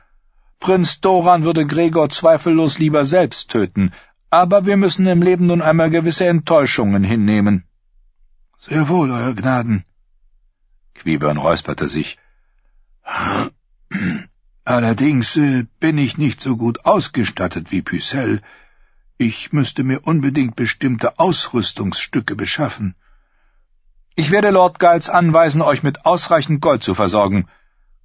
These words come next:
Kauft euch auch eine neue Robe, ihr seht aus, als kämet ihr geradewegs aus Flea Bottom.“ Sie sah ihm in die Augen und fragte sich, wie weit sie ihm trauen durfte.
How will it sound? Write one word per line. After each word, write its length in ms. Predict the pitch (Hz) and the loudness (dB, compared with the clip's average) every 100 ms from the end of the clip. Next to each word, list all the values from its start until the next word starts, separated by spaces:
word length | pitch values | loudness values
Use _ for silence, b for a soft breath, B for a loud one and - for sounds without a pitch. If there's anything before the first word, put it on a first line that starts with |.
| _ | _
Kauft 340 | - 180 147 - | 0 2 2 0
euch 180 | 123 135 | 0 0
auch 100 | 127 | 0
eine 200 | 127 120 | 2 2
neue 180 | 123 117 | 0 0
Robe, 340 | 110 135 117 | 0 0 2
ihr 140 | 120 | 2
seht 220 | 101 117 - | 2 -2 2
aus, 240 | 123 110 | 0 2
als 160 | 107 - | -4 -2
kämet 340 | 139 120 113 | -2 -2 -2
ihr 140 | 117 | -2
geradewegs 580 | 104 104 123 113 117 107 | 0 2 2 2 -2 -2
aus 160 | 117 92 | -4 -4
Flea 240 | - 107 | -4 -4
Bottom.“ 400 | 92 127 - 80 - _ _ _ _ _ _ _ _ _ _ _ _ _ _ _ _ _ | -2 -2 -2 -6 -8 _ _ _ _ _ _ _ _ _ _ _ _ _ _ _ _ _
Sie 180 | - | -6
sah 200 | 85 110 | -2 0
ihm 140 | 123 123 | 0 -2
in 80 | 104 | -2
die 140 | 92 | -2
Augen 340 | - 101 131 | -2 -4 -4
und 140 | 113 92 | -6 -6
fragte 440 | - 92 90 - | -4 -4 -4 -6
sich, 280 | 92 104 - _ _ _ _ _ | -4 -4 -6 _ _ _ _ _
wie 200 | - 92 | -4 -2
weit 220 | 95 95 - | 0 0 -2
sie 140 | 104 | -6
ihm 120 | 95 | -6
trauen 360 | 92 - 98 78 | -6 0 0 0
durfte. 400 | 80 76 - 117 | -4 -8 -12 -18